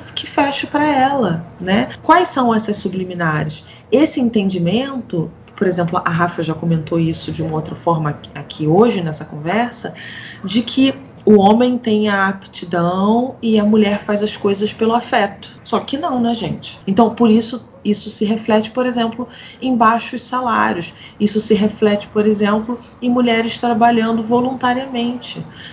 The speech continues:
Na ciência, na ciência, tem mulheres, existe uma, uma, uma pesquisadora que faz parte do nosso grupo Yalodé, a Eloa Correia, ela tá defendendo agora seu, seu mestrado,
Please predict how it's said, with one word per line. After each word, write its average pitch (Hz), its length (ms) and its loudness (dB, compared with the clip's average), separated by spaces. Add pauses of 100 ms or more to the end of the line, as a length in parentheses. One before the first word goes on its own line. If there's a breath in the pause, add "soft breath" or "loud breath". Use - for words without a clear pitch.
Na 247 120 0
ciência, 277 800 -4 (160)
na 226 140 2
ciência, 254 680 -2 (280 loud breath)
tem 233 160 6
mulheres, 233 640 4
existe 214 400 0
uma, 202 400 -2 (220)
uma, 180 640 -2
uma 196 120 -2
pesquisadora 202 680 4
que - 140 -10
faz - 180 -4
parte 208 300 -4
do 185 120 -8
nosso 185 260 -2
grupo 196 200 -2
Yalodé, 185 640 2 (180)
a 180 80 -8
Eloa 185 280 2
Correia, 190 720 2
ela 175 180 -2
tá 175 140 -4
defendendo 180 500 -2
agora 175 240 2
seu, 170 360 -2 (460 loud breath)
seu - 180 2
mestrado, 190 840 0